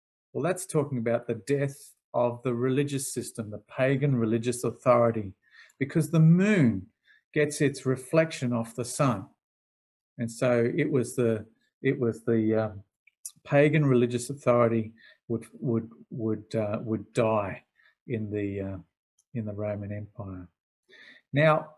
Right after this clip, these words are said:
what we need to do is talk a little bit about history. It's all right me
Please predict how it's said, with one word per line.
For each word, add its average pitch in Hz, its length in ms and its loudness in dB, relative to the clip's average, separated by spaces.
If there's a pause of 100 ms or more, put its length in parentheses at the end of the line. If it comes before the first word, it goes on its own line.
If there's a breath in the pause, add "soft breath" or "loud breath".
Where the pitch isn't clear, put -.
what 202 180 6
we 240 80 2
need 165 260 4
to 180 80 2
do 120 240 2
is 117 200 0
talk 156 360 2
a 143 60 0
little 123 220 0
bit 117 200 -2
about 107 400 -6
history. 104 680 -6 (280)
It's - 140 -4
all 220 140 8
right 165 340 6
me 127 240 0